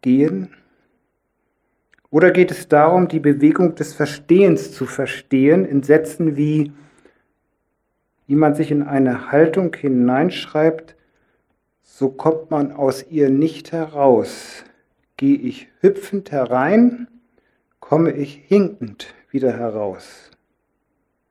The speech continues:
Gehen, schreibt Nagarjuna, liegt nicht in dem, das ging oder nicht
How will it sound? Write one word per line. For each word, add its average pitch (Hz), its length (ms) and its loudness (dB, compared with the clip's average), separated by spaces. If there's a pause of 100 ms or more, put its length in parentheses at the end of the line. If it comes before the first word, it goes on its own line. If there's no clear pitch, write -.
(1040)
Gehen, 180 580 4
schreibt 143 460 -2
Nagarjuna, 135 880 2 (1200)
liegt 131 320 -6
nicht 143 320 -2
in 131 260 -4
dem, 147 560 0
das - 380 -8
ging 156 560 2
oder 123 260 -2
nicht 147 520 -6